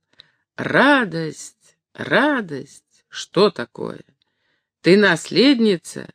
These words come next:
У тебя был дядя в Шумилове, Дорофей Степаныч. Он умер и оставил тебе капитал. Вот завещание и билеты. Приехал оттуда один мой знакомый купец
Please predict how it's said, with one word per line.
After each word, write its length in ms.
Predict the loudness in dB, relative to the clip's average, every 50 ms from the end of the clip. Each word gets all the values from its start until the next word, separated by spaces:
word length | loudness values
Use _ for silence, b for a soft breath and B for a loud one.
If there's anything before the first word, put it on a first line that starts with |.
| _ _ _ _ _ _ _ _ _
У 120 | 2 2
тебя 320 | 4 4 4 4 4 4 4
был 220 | 4 4 4 4
дядя 400 | 4 4 4 4 4 2 2 0
в 80 | -2 -2
Шумилове, 640 | -2 0 2 4 4 4 4 4 2 0 0 0 0
Дорофей 480 | 0 2 2 2 2 0 0 0 -2
Степаныч. 920 | -2 -2 -4 -4 -4 -2 0 2 2 2 2 0 -2 -4 -8 -12 -14 -16 b b b b b b
Он 320 | b 2 4 4 4 2 2 0
умер 580 | 2 4 6 6 6 6 4 2 -2 -4 -10 _ _ _
и 80 | 0 2
оставил 640 | 2 2 0 -2 -2 0 2 2 2 2 0 0
тебе 380 | -2 -4 -6 0 2 2 2 2
капитал. 800 | 0 -4 -6 -6 -6 -8 -6 0 2 4 4 4 4 2 -2 -6 _ _ _ _ _ _ _ _ _ _ _ _ _ -6
Вот 300 | 0 4 4 4 4 4
завещание 960 | 4 4 4 4 2 0 -2 -4 -2 0 2 2 4 2 2 2 0 -2 -4
и 220 | -4 _ 0 0
билеты. 840 | 2 2 0 2 4 4 4 4 4 2 -2 -8 -10 -10 -10 -12 -16 _ _ _ _ _ _ _
Приехал 560 | 2 4 4 4 4 2 2 0 0 0 2
оттуда 460 | 0 0 -2 _ -2 0 0 2 2 0
один 320 | 2 2 2 2 2 2
мой 200 | 2 2 0 0
знакомый 580 | 0 0 -2 -2 0 0 2 2 2 2 0 -2
купец 840 | -4 -6 -6 -2 0 2 2 2 0 -4 -12 -18 -18 -20 -20 _